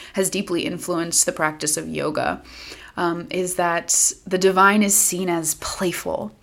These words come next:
and spontaneous and delighting in itself just for the sake of itself,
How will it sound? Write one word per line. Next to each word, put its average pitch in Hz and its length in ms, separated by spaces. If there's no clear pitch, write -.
and 175 160
spontaneous 175 1080
and 170 280
delighting 185 640
in 196 160
itself - 760
just 190 260
for 214 100
the 202 100
sake 190 420
of 170 100
itself, - 720